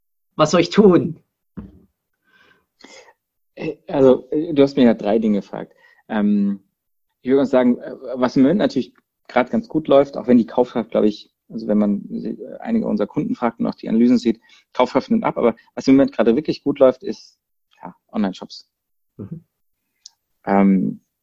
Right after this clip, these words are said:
Speaker 2: was wir bei Online-Shops gesehen haben, ist hin und wieder mal eine sehr, ähm,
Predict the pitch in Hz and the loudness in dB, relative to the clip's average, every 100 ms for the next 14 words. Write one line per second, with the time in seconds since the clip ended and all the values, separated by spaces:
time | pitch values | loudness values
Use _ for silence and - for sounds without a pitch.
0 | _ _ _ _ _ - 127 117 127 113 | _ _ _ _ _ -18 -12 -2 0 2
1 | 147 156 147 131 - 113 131 131 120 - | 2 0 -2 -6 -4 2 4 4 2 -2
2 | - _ - 135 131 127 127 117 113 113 | -10 _ 0 0 4 6 6 6 2 -2
3 | - _ _ _ _ _ 110 113 101 107 | -6 _ _ _ _ _ -2 -2 0 2
4 | 113 113 113 - 107 104 101 101 95 92 | 4 4 2 -2 -6 -4 0 0 0 -4
5 | 92 - | -6 -12